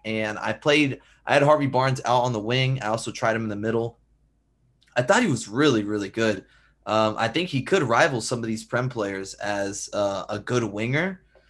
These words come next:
Um, he was surprisingly stronger than I thought,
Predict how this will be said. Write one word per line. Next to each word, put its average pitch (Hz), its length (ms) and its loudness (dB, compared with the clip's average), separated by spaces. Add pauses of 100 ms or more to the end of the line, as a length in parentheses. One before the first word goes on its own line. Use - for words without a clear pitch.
(220)
Um, 110 340 0
he 120 100 -4
was 120 220 -2
surprisingly 170 640 -2
stronger 127 540 0
than 139 120 -2
I 123 100 0
thought, 117 500 0